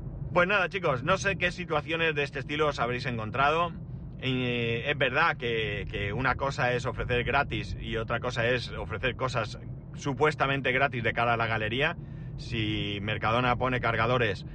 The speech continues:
y luego no van, mm, no vale para nada, no vale ni para mí para cargar, ni vale como imagen de marca de que ofrezco un pro-, una cosa. De hecho, de, es más,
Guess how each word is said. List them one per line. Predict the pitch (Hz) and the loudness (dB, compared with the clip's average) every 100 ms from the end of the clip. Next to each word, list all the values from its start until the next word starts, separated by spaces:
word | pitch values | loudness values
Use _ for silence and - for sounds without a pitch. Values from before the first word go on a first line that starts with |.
| - 127 | -12 -4
y | 117 | 0
luego | 123 127 | 4 6
no | 120 | 6
van, | 131 120 90 | 6 4 -2
mm, | 117 113 107 104 101 92 90 87 | -4 -2 -2 -4 -4 -4 -6 -2
no | 110 | 2
vale | 120 117 110 | 4 4 4
para | 107 104 | 2 2
nada, | 117 139 180 160 | 4 2 0 -2
no | 117 135 | 0 2
vale | 120 104 101 | 2 0 -2
ni | 113 | -2
para | 117 117 | 0 2
mí | 123 156 | 2 0
para | 120 117 110 | 2 2 2
cargar, | 110 123 190 185 | 2 2 2 0
ni | 117 113 | -2 2
vale | 123 139 139 | 2 2 2
como | 127 131 143 151 | 2 4 4 2
imagen | 120 113 131 135 143 131 | 0 2 2 0 -2 0
de | 117 | 2
marca | 123 135 147 147 - - - | 2 4 2 2 0 -12 -10
de | 113 120 | -4 -2
que | 113 | 0
ofrezco | 98 123 120 | 0 -2 0
un | 135 | -2
pro-, | 113 110 | -2 0
una | 110 104 | 0 0
cosa. | 95 92 | 0 0
De | 98 135 | 2 2
hecho, | 131 - | 0 -6
de, | 127 123 120 127 | -4 -4 -2 -2
es | |
más, | 139 131 127 | 2 0 0